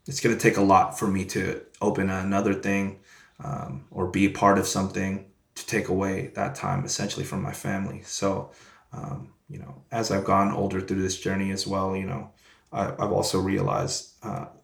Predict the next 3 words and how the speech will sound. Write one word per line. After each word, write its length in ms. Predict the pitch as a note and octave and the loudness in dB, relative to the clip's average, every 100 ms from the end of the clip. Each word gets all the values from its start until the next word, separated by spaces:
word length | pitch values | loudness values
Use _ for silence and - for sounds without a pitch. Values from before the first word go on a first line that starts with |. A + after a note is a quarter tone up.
| _ - | _ -6
sustainability 1120 | - A2+ - G2+ F#2 G#2 G2 F#2+ F#2+ G2 F#2 | -2 0 2 2 2 2 2 2 2 0 -2
requires 560 | G2+ - F#2+ F#2 F#2+ F2+ | -8 0 2 2 0 -4
balance. 680 | - F2+ G2+ F#2+ - - | -4 -2 -2 -2 -6 -8